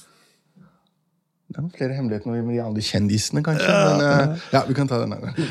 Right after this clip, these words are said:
Speaker 2: Men jeg tenker at det, eh, i hvert fall, eh, det som, nå har vi pratet litt om, om, eh, eh, fortida di og liksom hva
Speaker 1: Mhm.
Speaker 2: du ser nå, men, men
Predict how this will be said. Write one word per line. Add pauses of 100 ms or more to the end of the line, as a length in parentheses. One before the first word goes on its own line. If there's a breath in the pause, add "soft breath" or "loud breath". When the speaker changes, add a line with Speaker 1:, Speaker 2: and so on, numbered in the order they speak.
(100)
Speaker 2:
Men
jeg
tenker
at
det, (140)
eh,
i
hvert
fall,
eh, (320)
det
som, (200)
nå
har
vi
pratet
litt
om,
om,
eh, (460 soft breath)
eh,
fortida
di
og
liksom
hva
Speaker 1:
Mhm.
Speaker 2:
du
ser
nå,
men, (360 loud breath)
men